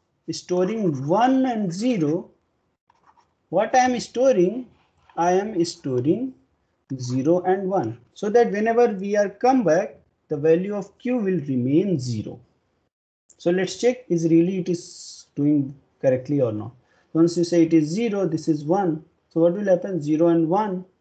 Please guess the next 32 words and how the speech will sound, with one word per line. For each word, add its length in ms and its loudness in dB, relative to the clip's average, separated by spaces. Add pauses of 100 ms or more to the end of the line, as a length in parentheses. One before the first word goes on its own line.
it 100 -14
will 80 -10
be 100 -10
zero, 560 -6
and 180 -8
zero 220 -6
and 140 -2
zero, 300 0
it 180 -12
will 80 -8
be 140 -4
one. 260 -8 (540)
So 100 -6
it 80 -6
will 140 0
remain 600 2 (1000)
zero 340 2
one. 280 -2 (1080)
It 140 0
means 560 0 (260)
if 220 -8
you 160 2
stored 400 -2
va-, 380 2 (100)
bit 240 -6
zero, 640 0 (440)
then 280 -4 (120)
it 140 -10
will 160 -4
be 120 -2
remain 420 -2
zero. 400 -6